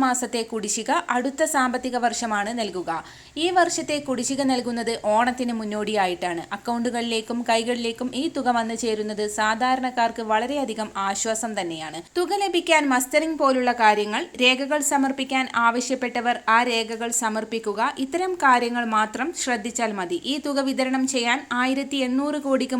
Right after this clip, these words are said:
മുകളിൽ സർക്കാരിന് കണ്ടെത്തേണ്ടതായിട്ടുണ്ട്. സർക്കാരിന്റെ അനാവശ്യ ചിലവുകളെല്ലാം ചുരുക്കി ഇപ്പോൾ പ്രാധാന്യമില്ലാത്ത പല പദ്ധതികളും നിർത്തിവെച്ച് ക്ഷേമ പെൻഷൻ വിതരണം ചെയ്യാനാണ് തീരുമാനം. അതിനുവേണ്ട ക്രമീകരണങ്ങൾ ആരംഭിച്ചതായിട്ടാണ്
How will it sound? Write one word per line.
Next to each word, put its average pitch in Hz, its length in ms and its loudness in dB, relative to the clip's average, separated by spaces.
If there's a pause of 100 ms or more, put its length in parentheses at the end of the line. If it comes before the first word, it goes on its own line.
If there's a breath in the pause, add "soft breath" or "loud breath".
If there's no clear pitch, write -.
മുകളിൽ 233 280 -2 (120)
സർക്കാരിന് 220 560 2 (140)
കണ്ടെത്തേണ്ടതായിട്ടുണ്ട്. 214 1080 0 (460 loud breath)
സർക്കാരിന്റെ 254 580 4 (200)
അനാവശ്യ 247 440 0 (100)
ചിലവുകളെല്ലാം 247 680 0 (100)
ചുരുക്കി 240 340 -4 (100)
ഇപ്പോൾ 254 220 0 (100)
പ്രാധാന്യമില്ലാത്ത 247 880 2 (120)
പല 262 240 2
പദ്ധതികളും 240 580 -2
നിർത്തിവെച്ച് 233 580 -4 (440 loud breath)
ക്ഷേമ 349 360 4
പെൻഷൻ 339 280 0 (100)
വിതരണം 262 360 0 (100)
ചെയ്യാനാണ് 233 520 0 (100)
തീരുമാനം. 185 560 -4 (380 loud breath)
അതിനുവേണ്ട 247 440 0 (120)
ക്രമീകരണങ്ങൾ 254 680 0 (240)
ആരംഭിച്ചതായിട്ടാണ് 254 920 2